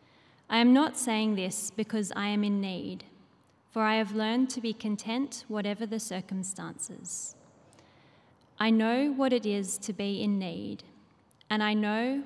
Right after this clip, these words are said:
what it is to have plenty. I have learned the secret of being content in any and every situation, whether well-fed or hungry, whether living in plenty or in want.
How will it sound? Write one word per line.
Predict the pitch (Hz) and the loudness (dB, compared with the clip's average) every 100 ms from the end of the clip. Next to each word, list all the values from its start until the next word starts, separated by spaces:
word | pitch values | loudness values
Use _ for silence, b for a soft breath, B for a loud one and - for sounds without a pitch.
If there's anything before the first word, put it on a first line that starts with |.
| - | -4
what | 254 254 | -2 -2
it | 226 | -2
is | 190 190 185 - - | -2 -4 -6 -6 -8
to | - | -8
have | 180 190 185 - | -6 -6 -6 -8
plenty. | 185 180 185 - - 185 - - _ _ _ b b b b b - | -8 -6 -8 -8 -8 -10 -14 -20 _ _ _ b b b b b 0
I | 220 | 0
have | 208 | 2
learned | 214 220 247 277 294 | 0 2 4 2 0
the | 294 | -4
secret | - 220 220 214 214 | -2 -2 -2 -6 -6
of | - 190 | -8 -6
being | 208 202 202 | -4 -2 -2
content | 196 202 214 214 254 - - - | -2 -4 -4 -4 -4 -8 -16 -6
in | 214 202 | -4 -2
any | 214 226 247 254 | 0 2 2 0
and | 233 214 | -2 -2
every | 208 180 202 196 | -4 -4 -4 -4
situation, | - - 196 175 170 - 202 202 190 180 - _ _ b b b b b _ | -6 -8 -8 -8 -8 -8 -8 -8 -10 -12 -20 _ _ b b b b b _
whether | 214 214 208 208 - | -2 0 2 0 0
well-fed | 214 240 247 - 196 190 190 220 | 0 0 0 -4 -4 -4 -8 -10
or | 202 | -6
hungry, | 190 185 180 170 - - 185 - _ _ _ _ b b b b b b _ - | -4 -4 -6 -6 -10 -10 -12 -18 _ _ _ _ b b b b b b _ 0
whether | 220 202 214 208 | 0 2 2 0
living | - 226 240 262 | 2 2 6 6
in | 254 262 | 6 4
plenty | - 202 202 - 196 196 202 - | 2 0 0 -2 -4 -4 -8 -6
or | 202 202 | -4 0
in | 202 185 | 0 -2
want. | 175 170 - - | -6 -8 -10 -12